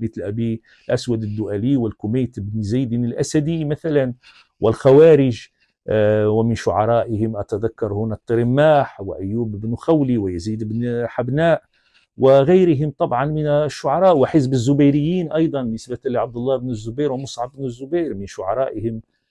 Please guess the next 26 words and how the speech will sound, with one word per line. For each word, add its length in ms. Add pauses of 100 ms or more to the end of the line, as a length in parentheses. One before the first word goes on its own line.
(320)
آه، 140
الشاعر، 480 (120)
آه، 260
الكبير 580 (340)
عبد 180
الله 300
بن 160
قيس 580 (240)
الرقيات. 640 (2000)
وقس، 480
آه، 260
على 220
ذلك 440
في 160
باقي 300
العصور، 540 (340)
وهكذا 760 (280)
إلى 140
أن 260
ينزع 440
الشعر 480
في 100
القصيدة 760
المعاصرة 840
إلى 300
ذاتيته، 840